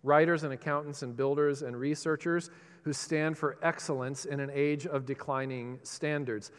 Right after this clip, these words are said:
These are Advent people, holding their positions in spite of personal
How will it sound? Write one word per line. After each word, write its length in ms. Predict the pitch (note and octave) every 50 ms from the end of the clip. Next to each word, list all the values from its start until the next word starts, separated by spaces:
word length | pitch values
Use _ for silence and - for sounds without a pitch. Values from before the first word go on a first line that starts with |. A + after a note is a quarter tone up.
| - - - -
These 540 | C3+ C3+ D#3+ A3+ B3 G#3+ G3 F#3+ G3+ G#3 G3 G3 -
are 340 | D3+ D#3 D#3 D#3+ F3 F#3+ - -
Advent 500 | F3 G3 A3+ A3 F3+ F#3+ G3 E3 C#3+ -
people, 680 | - D#3 C#3 - - B2+ A#2 G2+ G2 G2 A#2+ B2+ C3 - - _ _ _ _ _ _ _
holding 400 | - E3 F3 F#3 G3 G#3 G#3 G3
their 140 | F#3+ F#3 F#3
positions 960 | F#3+ - E3+ C#3+ D3 D#3 D3+ - - - C3 B2+ D#3 G#3 G#3+ G3 - - - - - - - -
in 160 | - C#3 C#3+
spite 600 | C3+ - - - - - D#3 E3 F3 F3+ F#3 F3+ F3+
of 240 | D3+ C#3 C3 B2+ -
personal 680 | - D#3+ D3 D#3 D3+ - D#3 D3+ C#3+ C#3+ C#3+ C#3 C3+